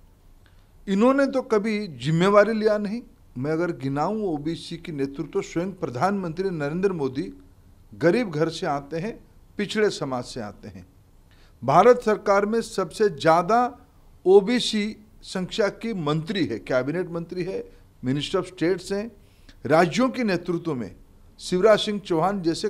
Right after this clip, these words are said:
कद्दावर नेता लंबे समय से उस राज्य के मुख्यमंत्री है।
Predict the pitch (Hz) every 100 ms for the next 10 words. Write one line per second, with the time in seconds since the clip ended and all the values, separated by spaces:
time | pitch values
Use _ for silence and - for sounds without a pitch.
0 | - 147 135 185 202 175 151 - 202 156
1 | 156 208 247 - 165 160 156 220 240 -
2 | - - - - 214 185 170 143 131 160
3 | 226 190 - - 139 117 - 107 -